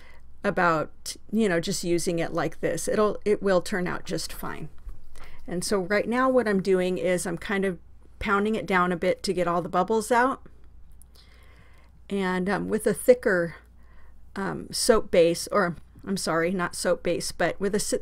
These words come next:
a thicker soap like this, you can kind of pound it down a little more. If it's, um, thinner than this, you know, you might want to be a little more careful. And so there's kind of a problem when you have a silicone mold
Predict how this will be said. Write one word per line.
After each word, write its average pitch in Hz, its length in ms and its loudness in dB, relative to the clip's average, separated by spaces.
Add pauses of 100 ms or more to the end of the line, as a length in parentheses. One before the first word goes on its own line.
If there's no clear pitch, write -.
(120)
a 202 60 0
thicker 233 380 2
soap - 380 0
like - 240 -2
this, - 300 0
you 170 120 -4
can 175 160 -2
kind 180 240 -2
of - 80 -8
pound 180 240 -2
it 151 80 -6
down 175 240 -2
a 175 40 -2
little 165 220 0
more. 165 300 -2 (500)
If - 180 -4
it's, 175 260 -2
um, 170 440 -2 (400)
thinner 226 380 6
than 175 180 2
this, 160 360 -2
you 175 100 0
know, 160 80 -2
you 160 180 -2
might 165 180 -4
want 170 120 -4
to 151 40 -6
be 165 120 -2
a 165 60 0
little 160 180 -2
more 147 140 -4
careful. 180 600 -2 (1200)
And 240 220 4
so 262 380 8 (600)
there's 233 200 2
kind 320 220 2
of 392 80 0
a 339 60 4
problem 202 440 2
when 175 160 0
you 170 120 0
have 185 180 2
a 175 60 -2
silicone 190 640 0
mold 180 520 0